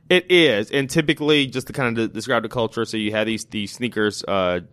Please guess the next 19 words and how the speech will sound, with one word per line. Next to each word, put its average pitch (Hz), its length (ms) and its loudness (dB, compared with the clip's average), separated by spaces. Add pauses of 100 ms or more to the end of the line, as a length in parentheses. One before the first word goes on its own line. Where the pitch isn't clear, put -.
(260)
just 104 200 -8
using 104 220 -8
Nike 95 220 -4
as 90 100 -6
an 90 60 -10
example. 87 440 -8
You 95 80 -4
have 92 120 -2
these 92 140 -10
sneakers 120 340 -4
drop, 104 440 0 (320)
um, 92 320 -4
the 92 80 -6
next 107 340 -4 (340)
hour 92 480 0
on 76 200 -8
StockX 92 800 -2
and, 87 500 -4
um, 82 460 -6